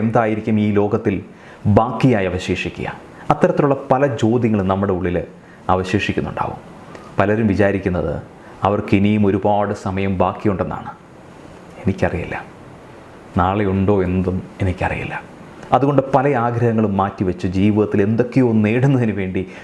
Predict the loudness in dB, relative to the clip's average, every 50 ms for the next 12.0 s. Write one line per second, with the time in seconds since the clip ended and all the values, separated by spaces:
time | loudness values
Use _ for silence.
0 | -20 -20 -20 -4 -2 0 2 2 0 -2 0 0 0 2 2 2 2 2 2 2
1 | 0 0 0 -2 -2 -4 -6 -10 -10 -12 -16 -18 -20 -20 -20 -20 -20 -20 -20 -20
2 | -20 -20 -20 -20 -20 -20 -20 -20 -20 -20 -20 -20 -20 -20 -20 -16 0 2 4 4
3 | 4 4 2 2 4 4 2 2 2 2 0 0 -2 -8 -12 -16 -2 2 2 2
4 | 4 4 2 2 4 2 2 0 0 0 -2 -2 -2 -4 -6 -8 -8 -6 -8 -8
5 | -8 -10 -10 -12 -12 -16 -20 -20 -20 -20 -20 -20 -20 -20 -20 -4 -2 0 2 2
6 | 2 2 2 4 4 4 4 4 2 2 2 2 2 2 2 2 2 4 2 2
7 | 2 2 2 2 2 2 2 0 0 0 -2 -6 -12 -18 -20 -20 -20 -20 -20 -20
8 | -20 -20 -20 -20 -14 0 2 2 2 4 2 2 2 4 4 4 4 4 4 2
9 | 2 2 2 4 4 2 2 2 2 2 2 0 0 0 -2 -2 0 0 0 2
10 | 2 2 2 2 2 0 0 0 0 0 -2 -2 -2 -2 -2 -2 0 0 0 2
11 | 2 2 2 0 0 0 -2 -2 -4 -4 -6 -2 0 2 2 2 0 0 -2